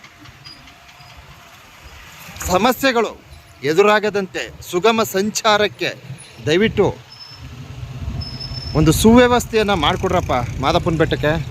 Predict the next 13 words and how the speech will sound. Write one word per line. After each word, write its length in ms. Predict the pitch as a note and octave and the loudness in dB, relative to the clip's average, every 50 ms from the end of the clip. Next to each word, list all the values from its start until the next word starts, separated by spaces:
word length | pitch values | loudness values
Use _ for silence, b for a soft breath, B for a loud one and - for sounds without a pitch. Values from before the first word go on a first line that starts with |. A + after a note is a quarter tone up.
| - - - - - - - - - - | -12 -12 -12 -12 -10 -8 -8 -8 -6 -4
ಮಾಡಿಕೊಡಿ. 420 | B2 C#3+ F3 D#3 F3+ F3+ C#3 A2 F#2+ - - - - - - - - - - - - - - - - - - - - - - - - - - - - - - - - - - - - - - - - - - | -2 -2 -2 0 0 0 0 -2 -4 -6 -10 -12 -12 -10 -10 -10 -8 -8 -6 -4 -2 2 4 6 8 8 8 8 8 8 8 8 8 8 8 6 6 4 2 2 2 0 0 0 2 2 2 2 2 4 4
ಬಿದಿರು 360 | D#3 E3 - G3+ G#3 G#3 G#3+ A3+ - - - - - - C#3+ | 4 6 6 6 6 4 4 2 0 -4 -8 -10 -6 -4 -2
ರಸ್ತೆ 300 | D#3 - - - G3 F#3 F3 D#3+ | -2 -2 -2 0 0 0 2 2
ನೋಡಿ, 120 | E3+ E3 F3 F3 | 0 0 0 0
ಇಲ್ಲಿ 160 | G3+ G3+ G#3+ G#3 G#3+ | 0 0 0 0 0
ತನಕ 160 | G#3+ G#3+ A3 A3+ A3 | 0 0 0 0 0
ಇದೆ 100 | A3 G#3 G#3+ | 0 -2 -4
ಕಣ್ರಿ. 200 | G#3 G3 G3 E3 B2+ - C3 D3 | -4 -4 -4 -4 -4 -6 -6 -4
ಆನೆ 160 | F3+ G#3 A3 A3+ A3 | -4 -2 -4 -4 -4
ತಲೆ 160 | A3+ A3 A3 G#3+ G#3 | -4 -4 -4 -4 -4
ದಿಂಬದಿಂದ 440 | G#3 G#3 G3+ G3+ G3+ G3+ G#3 G#3+ A3 F#3+ G3+ A3+ - - - - - - - - - | -6 -10 -10 -12 -12 -12 -12 -10 -10 -8 -8 -10 -10 -8 -6 -6 -6 -6 -6 -8 -10
ಇಲ್ಲಿ 220 | - - - B3 A3 A3 | -10 -10 -10 -8 -6 -6
ತನಕ 240 | A3 G#3+ A3 - | -6 -8 -6 -6